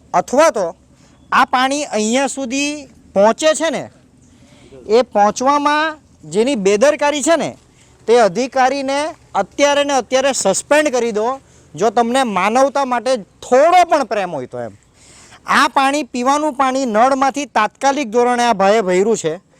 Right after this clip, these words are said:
આ પાણી પી કેવી રીતના, કઈ, કયા રીતના માણસ પી શકે એમ?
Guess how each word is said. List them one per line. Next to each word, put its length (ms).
આ 140
પાણી 280
પી 360
કેવી 260
રીતના, 280
કઈ, 280
કયા 280
રીતના 300
માણસ 360
પી 220
શકે 280
એમ? 160